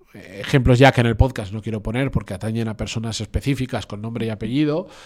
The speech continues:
y de-, del pasado y del presente, y cuando p-, empecé a poner ejemplos y cómo había evolucionado y cómo había ido haciendo cambios y tal,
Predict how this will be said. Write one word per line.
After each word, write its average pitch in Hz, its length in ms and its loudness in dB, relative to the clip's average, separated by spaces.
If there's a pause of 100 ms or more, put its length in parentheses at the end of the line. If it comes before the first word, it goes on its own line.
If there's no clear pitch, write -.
(140)
y 101 340 -8
de-, 98 260 -16
del 113 200 -8
pasado 127 400 -2
y 127 40 0
del 123 160 0
presente, 147 600 -2 (280)
y 131 80 -6
cuando 113 260 -6
p-, - 80 -18
empecé 98 300 -8
a 135 60 -2
poner 135 200 0
ejemplos 143 460 -4
y 107 40 -12
cómo 135 280 -2
había 135 160 0
evolucionado 135 760 -4
y 120 80 -10
cómo 131 220 -6
había 127 180 -2
ido 131 160 -2
haciendo 127 320 -8
cambios 131 460 -4
y 127 60 -4
tal, 170 380 0